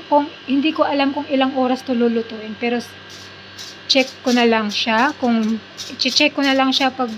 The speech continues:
ano. So, yan. Iwanan mo na kita dyan. Bye-bye. So, ayan. Luto na yung ating leche flan.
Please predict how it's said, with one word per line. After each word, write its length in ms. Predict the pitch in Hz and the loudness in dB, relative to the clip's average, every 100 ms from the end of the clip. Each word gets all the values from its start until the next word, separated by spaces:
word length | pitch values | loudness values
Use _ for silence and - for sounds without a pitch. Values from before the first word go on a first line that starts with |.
| 302 | -8
ano. 180 | 220 202 190 - - - - - - - - - - - - - - - - - - - - - - - - - - - - - - - | -8 -10 -14 -20 -20 -20 -20 -20 -20 -20 -20 -20 -20 -20 -20 -18 -14 -14 -16 -20 -20 -20 -20 -20 -20 -20 -20 -20 -20 -20 -20 -20 -20 -18
So, 80 | - | -8
yan. 300 | 233 285 285 | -4 -2 0
Iwanan 360 | 254 254 262 294 | 2 4 4 0
mo 60 | 311 | -2
na 120 | 311 | -4
kita 200 | 330 330 | -6 -6
dyan. 240 | 277 294 | -4 -4
Bye-bye. 1000 | 269 294 285 330 320 302 302 311 - - - - - - - - - - - - - | -4 -4 -6 -8 -8 -10 -10 -12 -14 -20 -20 -20 -20 -20 -20 -20 -20 -20 -20 -20 -20
So, 160 | - 254 | -4 0
ayan. 400 | 262 254 254 240 | 4 6 4 6
Luto 300 | 240 269 254 | 4 4 4
na 160 | 254 | 4
yung 160 | 262 262 - | 2 0 -2
ating 880 | 269 294 - 294 294 294 285 294 302 302 - - 240 | -2 -2 -4 -2 0 2 2 2 0 -4 -12 -8 2
leche 480 | 240 285 - 285 - | 2 2 -2 -12 -4
flan. 800 | 247 233 277 311 294 285 294 320 | 0 2 2 0 0 -2 -2 -6